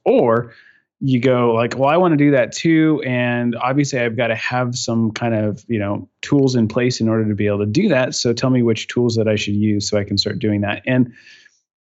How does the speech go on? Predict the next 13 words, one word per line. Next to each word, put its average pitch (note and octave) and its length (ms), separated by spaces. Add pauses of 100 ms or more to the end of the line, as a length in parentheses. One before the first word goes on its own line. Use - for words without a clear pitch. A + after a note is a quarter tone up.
(120)
um, A2 520
and C3+ 100
so D3+ 120
it's C#3+ 140
so G3+ 140
easy D#3 360
to A#2 140
just A2+ 200
get - 140
hung B2 240
up B2+ 180
on C3+ 180
that. C#3 300